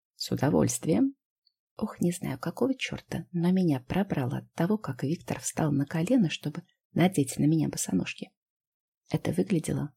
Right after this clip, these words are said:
как? Красиво, страстно, необычно. Я не знала, какие слова подобрать, но когда перед тобой стоит мужчина красивого телосложения,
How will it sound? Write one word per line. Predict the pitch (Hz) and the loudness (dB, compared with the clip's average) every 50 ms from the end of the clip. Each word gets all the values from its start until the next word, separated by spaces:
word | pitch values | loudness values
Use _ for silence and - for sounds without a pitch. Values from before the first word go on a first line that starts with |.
| _ _ _ - | _ _ _ -10
как? | - - 147 - - - _ _ _ | -4 -4 -4 -4 -6 -12 _ _ _
Красиво, | - - - 160 - - - 254 311 302 269 240 - | -8 -6 -6 -4 -4 -2 2 2 2 2 0 -6 -6
страстно, | - - - - - 160 247 - - - 185 160 - - | -8 -6 0 2 2 2 2 0 -2 -6 -6 -6 -4 0
необычно. | - 127 127 - - - 285 - - - 196 190 - _ _ _ _ _ _ _ _ _ _ _ _ _ _ | 0 2 2 2 2 0 0 0 0 0 -2 -2 -2 _ _ _ _ _ _ _ _ _ _ _ _ _ _
Я | - - 202 220 226 | 2 6 6 8 10
не | 233 233 | 10 8
знала, | 233 226 180 165 147 143 | 8 8 8 8 8 8
какие | 147 - 151 147 - 175 220 | 6 4 2 2 4 4 2
слова | 285 - - 156 156 165 175 | 4 4 4 4 6 6 4
подобрать, | - 156 147 143 151 139 131 139 143 - - | 4 4 4 4 6 6 6 6 6 4 4
но | - 147 156 156 | 4 6 6 6
когда | - 151 151 156 143 135 127 | 4 0 -2 0 0 -2 0
перед | - 143 143 147 147 - | 0 0 0 0 -2 -2
тобой | 175 190 190 190 - 135 131 - _ _ _ _ _ | -4 -2 -2 -2 -2 -4 -4 -6 _ _ _ _ _
стоит | - - - 175 175 180 180 - | -10 -2 2 4 4 4 4 2
мужчина | 190 190 190 - - - - - - | 0 0 0 0 -4 -4 -4 -6 -6
красивого | - - 165 160 180 - - - 160 143 131 135 - - | -4 -2 0 0 0 0 0 0 0 0 0 -2 -6 -6
телосложения, | - - 165 165 165 - - - - 196 208 - 269 294 240 190 151 156 - | -4 -2 0 0 0 0 -2 -2 -2 -2 0 2 4 4 6 4 4 0 -2